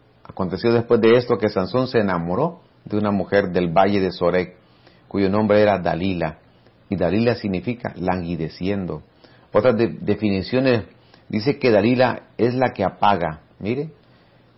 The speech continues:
¿qué apaga? La unción. Perdió siete trenzas de su cabello. Veinte años cometió errores. Sansón comprometió su nazareo tomando, ¿qué? Tomando vino. Entonces, la vida de Sansón es una enseñanza.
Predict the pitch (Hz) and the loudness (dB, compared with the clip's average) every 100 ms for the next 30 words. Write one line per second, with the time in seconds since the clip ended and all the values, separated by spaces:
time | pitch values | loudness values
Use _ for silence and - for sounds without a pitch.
0 | _ 135 127 107 85 80 82 80 80 - | _ -6 -2 -2 -2 -6 -6 -6 -6 -2
1 | 95 147 127 85 - 92 87 120 120 - | 0 0 -2 -6 -2 0 2 0 0 -4
2 | 113 110 - 107 123 120 95 92 90 80 | -2 -2 0 2 2 0 -4 -4 -8 -8
3 | 80 87 113 110 85 - _ _ - _ | -4 0 0 0 -4 -6 _ _ -20 _
4 | _ - 87 123 135 131 117 127 127 92 | _ -12 -4 -2 -2 0 0 2 -2 -2
5 | 104 98 82 101 - 98 98 80 - - | -2 -2 0 -2 0 0 0 -2 -10 -20
6 | _ _ _ _ _ - 90 87 107 104 | _ _ _ _ _ -8 -6 0 2 2
7 | 82 80 - 101 101 98 87 117 113 120 | -2 -8 -4 0 0 0 -2 -2 0 0
8 | 104 92 87 110 104 - 90 95 101 92 | 0 -2 2 2 2 0 -4 -2 -6 -6
9 | 104 85 - _ - 85 87 90 85 82 | -6 -6 -14 _ -12 -6 -4 -2 -4 -6
10 | 73 - _ _ _ _ - 95 107 123 | -10 -16 _ _ _ _ -18 -12 -8 -6
11 | 110 - _ _ _ _ - - 85 101 | -6 -8 _ _ _ _ -16 -8 0 2
12 | 92 85 82 95 92 87 90 87 82 82 | 2 -2 -4 -4 -4 -4 -6 -6 -6 -6
13 | 90 92 - 87 80 | -4 -6 -6 -6 -6